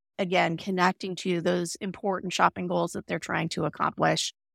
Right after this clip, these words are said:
understanding their preferences, knowing what customers want and value, and really tailoring recommendations appropriate,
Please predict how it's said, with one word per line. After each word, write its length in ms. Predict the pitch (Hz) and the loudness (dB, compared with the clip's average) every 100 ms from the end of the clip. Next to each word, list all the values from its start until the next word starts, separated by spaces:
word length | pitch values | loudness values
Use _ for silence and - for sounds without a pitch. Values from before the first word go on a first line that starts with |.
| _ | _
understanding 540 | 208 196 185 185 180 | 6 6 4 4 4
their 100 | 170 | 2
preferences, 800 | 165 165 165 180 170 170 160 165 | 2 0 2 0 0 -2 -2 0
knowing 560 | 185 190 196 196 196 185 | 4 8 10 10 8 8
what 220 | 180 - | 6 6
customers 480 | - 175 185 170 - | 0 -2 -2 -2 -2
want 260 | 160 165 185 | 0 0 0
and 80 | |
value, 400 | 170 156 160 165 | 4 6 6 4
and 80 | 165 | 2
really 220 | 175 160 | 0 0
tailoring 580 | - - 170 170 165 160 | -4 -2 0 2 0 0
recommendations 720 | 165 165 160 151 156 - 165 | -2 -2 -4 -4 -6 -6 -6
appropriate, 580 | 165 - 180 180 170 - | -6 -4 -6 -2 -2 -2